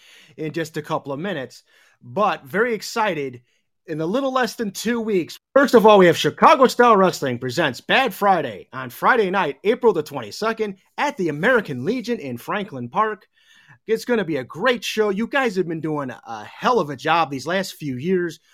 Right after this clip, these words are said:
putting on some great episodic wrestling shows, and I am very excited to be able to cover this one ringside like I did about a year ago, uh, for Inglorious Bastards. And you guys do really, really good work.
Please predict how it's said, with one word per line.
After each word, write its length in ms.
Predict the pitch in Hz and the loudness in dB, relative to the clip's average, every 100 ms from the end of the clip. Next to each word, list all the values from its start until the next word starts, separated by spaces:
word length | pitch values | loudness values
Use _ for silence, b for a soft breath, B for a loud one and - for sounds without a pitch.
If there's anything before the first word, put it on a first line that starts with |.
| _ - | _ -4
putting 240 | 202 160 | -2 -2
on 100 | 147 | -6
some 220 | 139 123 | -8 -14
great 380 | 104 175 220 220 _ - | -8 -4 -4 -4 _ -4
episodic 840 | 208 220 175 - - 170 160 127 110 | -4 -2 -8 -8 -2 0 0 -4 -8
wrestling 480 | 104 170 - 123 101 | -6 -6 -6 -12 -12
shows, 560 | - 160 151 151 135 _ b b b b | -8 -6 -4 -4 -8 _ b b b b
and 280 | 143 143 143 | -10 -8 -10
I 120 | 151 | -10
am 240 | 165 135 120 | -8 -10 -10
very 300 | 127 208 185 | -4 -2 -2
excited 380 | 175 170 160 151 | -4 -4 -4 -6
to 60 | |
be 140 | 131 151 | -6 -6
able 160 | 139 | -6
to 120 | 123 | -10
cover 360 | 123 170 147 131 | -10 -6 -6 -6
this 320 | 110 202 - | -2 -4 -4
one 320 | 151 139 123 | -8 -6 -6
ringside 540 | 123 185 175 - 135 123 | -6 -4 -4 -4 -4 -4
like 180 | 135 143 | -8 -8
I 100 | 131 | -8
did 240 | 147 160 | -6 -6
about 260 | 131 143 127 | -4 -4 -6
a 80 | |
year 340 | 110 113 196 185 | -10 -4 -2 -2
ago, 460 | 123 110 104 113 _ b b b b - | -4 -12 -12 -16 _ b b b b -14
uh, 200 | 127 117 | -10 -8
for 160 | 135 143 | -6 -6
Inglorious 600 | 131 139 170 170 143 - | -6 -2 0 0 -2 -4
Bastards. 680 | 135 147 151 - 98 95 - | -4 -4 -6 -12 -16 -16 -14
And 180 | 135 123 _ _ | -12 -12 _ _
you 140 | - 240 | -12 -2
guys 240 | 240 147 | -2 -2
do 120 | 139 | -2
really, 400 | 139 135 190 175 | -4 2 2 4
really 300 | 151 156 147 | 0 -2 -2
good 260 | 131 139 120 | -6 -8 -8
work. 340 | 131 214 208 | -4 -4 -4